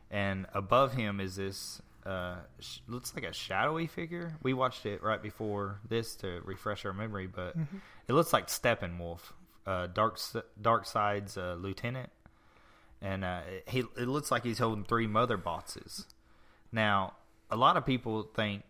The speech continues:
Speaker 1: that it could be he is just sitting there and he's, he has a transmission with him, like he's talking over some kind of radio waves with him.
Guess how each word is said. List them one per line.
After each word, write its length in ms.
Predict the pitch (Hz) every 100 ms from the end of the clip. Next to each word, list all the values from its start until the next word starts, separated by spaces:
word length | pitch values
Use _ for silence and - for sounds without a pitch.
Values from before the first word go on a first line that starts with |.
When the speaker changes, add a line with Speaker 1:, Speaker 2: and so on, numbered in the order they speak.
| _
Speaker 1:
that 340 | 104 92 87 - _ _ _ _ _ _ _ -
it 160 | 117 -
could 240 | 131 113
be 360 | 110 107 104 92 -
he 300 | 113 110 104
is 180 | 95
just 300 | - 107 98 -
sitting 300 | 107 95 98
there 400 | 95 95 98 - - _ -
and 160 | 101
he's, 400 | 104 98 90 - - _ - - - - - - - - - -
he 160 | 117
has 180 | 117 113
a 60 | 98
transmission 720 | - 113 95 107 110 135 123
with 200 | 131 135
him, 200 | 139 135 - - -
like 120 | 104 110
he's 160 | 107
talking 520 | - 110 107 110 104 98
over 520 | 107 101 104 101 101 104 - _
some 260 | - 110 107
kind 200 | 104 98
of 220 | 92 90
radio 280 | 98 104 101
waves 380 | 98 101 104 98
with 160 | 113 113
him. 160 | 117